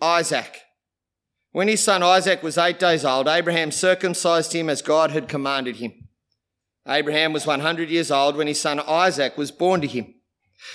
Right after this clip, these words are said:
Sarah said, "God has made me laugh, and everyone who hears me, hears will laugh with me."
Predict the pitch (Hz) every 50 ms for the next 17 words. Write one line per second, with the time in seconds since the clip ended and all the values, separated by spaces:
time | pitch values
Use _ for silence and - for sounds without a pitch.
0 | - - - - 214 220 226 226 214 214 - 214 220 214 190 170 - - 214 226
1 | 247 254 262 247 233 202 - 185 196 202 202 208 185 185 185 170 170 160 151 147
2 | 135 120 110 - - - - - - _ _ _ _ _ _ _ _ _ - 117
3 | 123 143 170 185 175 190 175 175 170 160 147 156 151 143 147 - 202 220 226 220
4 | 202 156 - 131 127 127 123 - - 135 151 190 190 185 170 147 - 139 156 151
5 | 156 156 156 156 147 - 180 196 208 165 147 143 120 - - -